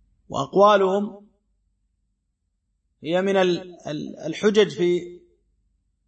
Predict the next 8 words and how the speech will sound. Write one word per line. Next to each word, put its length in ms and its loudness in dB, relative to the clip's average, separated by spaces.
في 80 -6
اللغة 360 2
العربية، 760 0
فيعرفون 680 2
المعاني 520 0
من 120 -2
هذه 300 0
الألفاظ. 680 -2